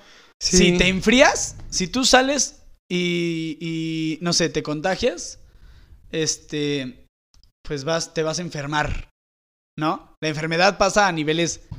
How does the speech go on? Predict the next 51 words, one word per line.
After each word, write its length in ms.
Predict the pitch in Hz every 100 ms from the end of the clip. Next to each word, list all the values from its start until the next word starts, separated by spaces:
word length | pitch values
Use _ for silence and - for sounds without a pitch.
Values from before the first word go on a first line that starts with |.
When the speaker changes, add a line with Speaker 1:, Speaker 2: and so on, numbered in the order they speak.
| -
Speaker 2:
microscópicos, 840 | 156 151 143 190 180 160 170 - - - - -
pero 220 | 139 143
la 140 | 143
acción 340 | 131 - 165 165
que 120 | 175
hiciste 280 | 151 151 170
para 200 | 151 143
que 100 | 131
te 140 | 123
enfermaras 760 | 127 120 127 147 165 156 156 - - _ _ _ _ _
pasó 300 | 135 123 143
a 100 | 139
niveles 680 | 135 131 123 127 131 120 - _ _ _ _
físicos 380 | 135 - 135 120
más 180 | 123 123
grandes, 420 | 156 156 127 - - - -
¿no? 320 | 143 156 - _ _ _ _ -
Speaker 1:
Justo 220 | 175 170
te 100 | 175
iba 80 | 175
a 20 |
decir, 220 | 156 151
pero 160 | 143 156
claro 220 | 151 180
que 80 | 190
nos 180 | 151 123
afecta. 400 | 123 - 165 147
O 60 | 131
sea, 100 | 123
también 240 | 143 151
si 120 | 147
hay 100 | 170
muchísimo 640 | 165 160 147 180 143 156 143
calor, 500 | - 135 135 143 - _ _ _ _ _ -
o 40 |
bueno, 220 | 139 156
por 140 | 127 131
ejemplo, 260 | 131 131
obviamente 380 | 135 139 147 147
no 100 | 151
todas 180 | 143 147
las 120 | 139
personas, 380 | - 131 131 139
pero 140 | - 131
te 100 | 135
vas 100 | 131
a 60 |
Speaker 2:
Ajá. 60 | 123
Speaker 1:
poner 180 | 135 131
de 80 | 127
malas. 680 | 127 139 143 123 - -